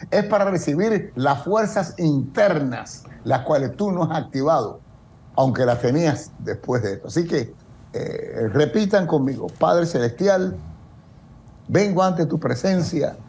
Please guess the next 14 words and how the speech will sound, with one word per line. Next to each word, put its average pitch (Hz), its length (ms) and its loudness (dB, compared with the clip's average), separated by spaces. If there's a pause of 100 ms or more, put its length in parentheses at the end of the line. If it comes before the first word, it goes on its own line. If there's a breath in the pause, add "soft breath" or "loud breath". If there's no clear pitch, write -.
(720)
eh, 123 140 2
como 131 260 2
pecador 147 460 2
arrepentido. 120 880 -4 (1160)
Te 156 120 2
imploro 180 460 2
misericordia, 160 920 0
pero 120 220 -4
tú 202 140 -4
me 180 120 0
dices 175 460 -2
en 123 140 -2
la 120 120 -2
palabra 131 540 0